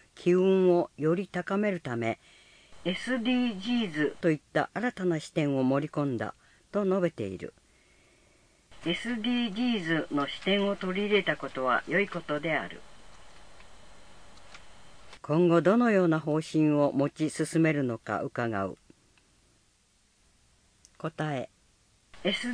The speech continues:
ディージーズは誰一人取り残さない持続可能で多様性と包摂性のある社会の実現に向けた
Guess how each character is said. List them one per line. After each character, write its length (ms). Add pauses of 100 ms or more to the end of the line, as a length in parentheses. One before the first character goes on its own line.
デ 0
ィ 340
ー 20
ジ 100
ー 240
ズ 100
は 240 (480)
誰 240
一 320
人 320
取 220
り 40
残 240
さ 200
な 200
い 120
持 180
続 280
可 200
能 240
で 180
多 200
様 240
性 300
と 280 (320)
包 240
摂 260
性 320
の 140
あ 60
る 180 (320)
社 180
会 220
の 160
実 300
現 160
に 160
向 160
け 120
た 220